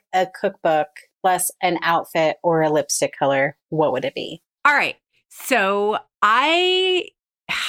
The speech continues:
Speaker 2: I'm kinda going with low-hanging fruit here. I'm gonna, I'm gonna take it easy on
Speaker 1: Do
Speaker 2: myself
Speaker 1: it.
Speaker 2: because I am curious. I haven't cooked from it yet, but I am very curious to cook from Allison Roman's Nothing Fancy.
Speaker 1: Okay.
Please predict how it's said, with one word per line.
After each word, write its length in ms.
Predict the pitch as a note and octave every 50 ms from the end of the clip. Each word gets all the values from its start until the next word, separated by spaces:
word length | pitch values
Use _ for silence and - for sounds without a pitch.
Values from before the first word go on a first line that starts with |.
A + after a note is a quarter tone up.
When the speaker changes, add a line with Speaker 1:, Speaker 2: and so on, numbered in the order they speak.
| - - -
Speaker 2:
I'm 380 | - - A3 A3 A3+ A#3+ C4 C4
kinda 300 | - C4 D#4+ E4+ F4 F4
going 300 | C#4 D4+ D4 D4 C#4 C4+
with 140 | A#3+ A#3 G#3
low-hanging 640 | G3+ G3 G3 F#3+ F#3+ F#3 G3+ F#3+ F3+ F3+ E3 D#3+ D3+
fruit 300 | - - D#3+ C#3 G2 -
here. 200 | - D3 C3+ B2+
I'm 220 | C3 C#3 E3 F3
gonna, 220 | G3 G3+ G3+ G3 F#3+ - - -
I'm 160 | A3+ A#3+ C4
gonna 200 | D4+ D4+ E4+ D#4+
take 220 | - A4 C4+ A#3+
it 80 | C#4 A3+
easy 320 | A3+ A3+ A3+ A3+ A3 F#3
on 140 | F3 E3 D#3
Speaker 1:
Do 80 | D#3 -
Speaker 2:
myself 380 | - - - - - - -
Speaker 1:
it. 180 | - - E4 - - - - - - - -
Speaker 2:
because 440 | - D4+ A#3 D4+ E4+ E4+ D#4+ D4+ B3+ A#3+
I 100 | - C4
am 360 | C4 - B3 B3+ C4 C#4+ D#4 D4
curious. 360 | - - A3+ G#3 G3+ G3 -
I 80 | F3+
haven't 340 | F3+ G3 G#3 G#3+ A#3+ B3 A#3
cooked 220 | A#3 - F#3 - -
from 160 | - D#3+ D3+
it 100 | D#3+ -
yet, 220 | - D#3+ D3+ C3 -
but 100 | E3+ D#3+
I 40 |
am 320 | - - F3+ E3+ F3 D#3+ D3
very 320 | - F3 E3+ F3+ G#3 A#3 A3+
curious 640 | - - F#3+ E3 D3+ C#3+ C3+ C#3 C#3+ E3+ - - -
to 160 | - - G3+
cook 320 | F#3 - - E3+ D#3 - -
from 220 | - - F3 E3
Allison 420 | - - D3 D#3 E3 D#3+ - F3+ F3
Roman's 420 | E3 D3+ D3 D3 D3 D3+ - -
Nothing 320 | C#3 C#3 C#3 - D#3+ D3+
Fancy. 760 | D3 - D3+ B2 B2 B2 - - - A#2+ B2 A2+ E3 E3+ - _ _ _ _ -
Speaker 1:
Okay. 460 | E3 G3 G3 G3 F#3+ D#3 D3 D#3 F#3